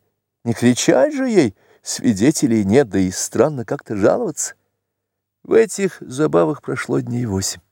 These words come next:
Не понимаю, как могло мне это понравиться, да и не нравилось же, а так. Мне сперва казалось это оригинальным, как бы выходившим из обыденных казённых условий.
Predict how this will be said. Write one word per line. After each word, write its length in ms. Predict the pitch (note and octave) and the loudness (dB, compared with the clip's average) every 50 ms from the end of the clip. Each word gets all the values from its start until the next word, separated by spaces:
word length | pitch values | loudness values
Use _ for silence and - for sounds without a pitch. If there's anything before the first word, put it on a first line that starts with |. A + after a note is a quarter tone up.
| _ _ _ _ _ _ _ _ _ _ _ _ _ _ _ _ _ _ _ _ _ _ - | _ _ _ _ _ _ _ _ _ _ _ _ _ _ _ _ _ _ _ _ _ _ -14
Не 100 | - - | -12 -12
понимаю, 560 | - - - C3 C3+ C3+ C3 A#2+ G2+ F#2 F2+ - | -10 -8 -6 -2 0 2 4 4 4 2 0 -2
как 480 | - A2+ B2+ A#2+ - - - _ _ _ _ _ _ _ _ _ _ _ _ | -2 -2 -2 -2 -4 -10 -20 _ _ _ _ _ _ _ _ _ _ _ _
могло 400 | - - G2+ F#2+ F2+ G2 G#2+ A2+ | -6 -4 -4 0 2 4 4 4
мне 180 | A2+ G#2+ G#2 | 2 0 -4
это 140 | G#2+ G#2+ - | -4 -6 -6
понравиться, 640 | - - F2 F2+ F#2 E2+ D#2+ D#2+ - - - - _ _ _ _ _ _ | -8 -4 0 2 2 0 0 -4 -8 -12 -12 -12 _ _ _ _ _ _
да 140 | - - B2 | -8 -6 -4
и 80 | B2 | -4
не 140 | B2 B2+ B2+ | -4 -4 -6
нравилось 500 | A#2+ B2 B2+ C3 B2+ A2 G2 F2+ E2+ D#2 | -4 -2 -2 0 0 0 0 0 -2 -2
же, 160 | D2+ D#2 D2+ - _ _ _ _ _ - | -4 -8 -12 -12 _ _ _ _ _ -8
а 80 | - C3 | -8 -8
так. 400 | - - A2+ G2+ - - - _ _ _ _ _ _ _ _ _ _ _ _ _ _ _ _ _ _ _ | -4 -4 -6 -6 -6 -10 -20 _ _ _ _ _ _ _ _ _ _ _ _ _ _ _ _ _ _ _
Мне 200 | - F3 G#3 G#3 | -2 0 0 0
сперва 360 | - - - A#2+ G#2+ A2+ A2 G2 | 0 0 -2 2 4 4 2 2
казалось 420 | G#2+ G2+ F#2+ G2+ F#2+ F#2+ F#2 - | 0 -2 2 2 2 2 0 -2
это 240 | G2+ - F#2+ F2 - _ _ _ _ _ _ - | -4 -4 -4 -6 -6 _ _ _ _ _ _ -4
оригинальным, 840 | - A2+ A2 G#2 F#2+ F#2 F2+ G#2 G2 G2 G#2+ C#3+ F#3 F3+ D#3 D3 C#3 A#2+ | 0 0 0 0 -2 -2 0 0 2 2 4 2 2 2 0 -2 -4 -4
как 160 | - A2 G2 | -6 -6 -4
бы 180 | G#2 G2+ F2+ - | -4 -6 -4 -4
выходившим 680 | G2 G2+ G#2+ - A2+ G2+ G#2 - - - - - F#2+ F#2 | -2 -2 -2 0 0 -2 0 0 -4 -4 -2 -2 -2 0
из 100 | E2+ F#2+ | 2 0
обыденных 420 | F2+ F2+ F#2 F2 F#2+ F#2+ F2+ - | 2 2 2 2 2 0 0 0
казённых 480 | - G2 F2+ E2+ F#2 F2+ F2+ F2 - - | 0 -2 0 2 2 0 0 -2 -6 -6
условий. 500 | F#2+ - - - D#3+ D#3+ D3+ C#3+ B2 | -6 -6 -2 2 2 2 2 0 -4